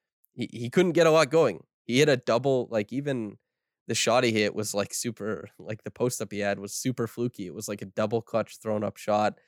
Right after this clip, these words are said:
And, you know, and I don't mean, like, this isn't hate, certainly. Scotty was good, had a good game. I gave him tons of love, but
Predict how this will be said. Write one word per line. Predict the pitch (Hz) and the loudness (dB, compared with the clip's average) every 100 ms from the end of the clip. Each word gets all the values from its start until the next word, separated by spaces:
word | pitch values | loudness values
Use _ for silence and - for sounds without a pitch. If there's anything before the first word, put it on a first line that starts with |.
| _ _ _ _ | _ _ _ _
And, | 107 104 104 90 | 0 0 0 -4
you | 139 | -4
know, | 107 147 _ _ _ _ _ - | -4 -6 _ _ _ _ _ -2
and | 131 135 | 2 4
I | 151 | 6
don't | 214 | 6
mean, | 190 113 | 2 2
like, | 113 107 | 0 -2
this | 98 110 127 185 | -2 -2 0 2
isn't | 165 131 | 2 0
hate, | - 131 151 | 0 2 2
certainly. | - 143 - 87 | 0 -2 -2 -10
Scotty | - - 135 147 | -8 0 2 4
was | 117 101 | 0 -4
good, | - 107 85 _ _ | -2 -2 -2 _ _
had | - 117 | 0 0
a | 120 | 0
good | 110 107 | -4 -6
game. | 113 104 95 | -2 -4 -4
I | 98 | -6
gave | 98 110 | -4 -2
him | 107 | -2
tons | 104 113 113 | -6 -8 -6
of | 104 | -6
love, | 101 101 85 _ | -4 -4 -4 _
but | 101 | -8